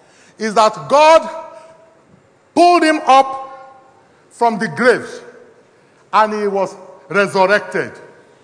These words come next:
Okay? He said, "I will destroy this temple and raise it up again in three days." Amen.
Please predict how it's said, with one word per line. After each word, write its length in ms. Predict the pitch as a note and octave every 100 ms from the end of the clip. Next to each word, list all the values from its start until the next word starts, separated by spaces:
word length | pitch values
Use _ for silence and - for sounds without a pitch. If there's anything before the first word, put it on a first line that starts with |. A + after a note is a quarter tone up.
| _ _ _ _ _ -
Okay? 500 | G3 B3 C#4+ G4 - - - - _ _ -
He 80 |
said, 320 | B3 C#4+ D4 C4+ - - - - _ _ _ _ _ _ _ _ _
"I 100 | F#3
will 200 | A3+ A#3+
destroy 360 | A3+ A#3+ D#4 D#4
this 160 | C#4+ C#4+
temple 680 | C4 B3+ G3 G#3 C4+ - - - _ _ _ _ _ _
and 220 | F#3 F#3 G3+
raise 140 | A3
it 100 | -
up 120 | F#3+
again 300 | F3 D3 F3
in 140 | D#3+ C#3+
three 160 | E3
days." 380 | D3 C#3+ G2+ - - _ _ _ _ _ -
Amen. 400 | E3+ F3 E3 G#2+